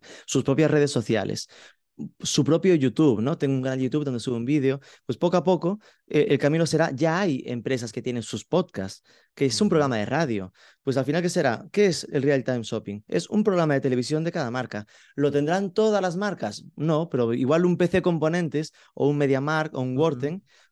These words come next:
Speaker 1: pues
Speaker 2: Sí.
Speaker 1: tendrá a las ocho de la tarde, igual que Ibai Llanos se monta un directo, pues Worten tendrá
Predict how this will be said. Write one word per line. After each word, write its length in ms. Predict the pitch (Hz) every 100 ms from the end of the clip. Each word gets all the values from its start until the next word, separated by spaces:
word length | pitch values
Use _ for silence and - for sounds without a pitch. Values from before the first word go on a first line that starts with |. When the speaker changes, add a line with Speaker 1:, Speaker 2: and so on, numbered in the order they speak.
| _
Speaker 1:
pues 120 | 135
Speaker 2:
Sí. 20 |
Speaker 1:
tendrá 340 | 131 139 160 113 - _ _
a 120 | 139
las 200 | 131 127 190
ocho 200 | 185 196
de 60 | 175
la 100 | 175
tarde, 280 | 196 185
igual 260 | 185 156 165
que 180 | - 165
Ibai 280 | 160 160 165
Llanos 340 | 175 170 127
se 100 | 135
monta 400 | 135 147 143 147 - _
un 160 | - 147
directo, 540 | 165 180 170 190 214 - _
pues 140 | 143
Worten 380 | 123 165 170 175
tendrá 400 | 165 165 180 196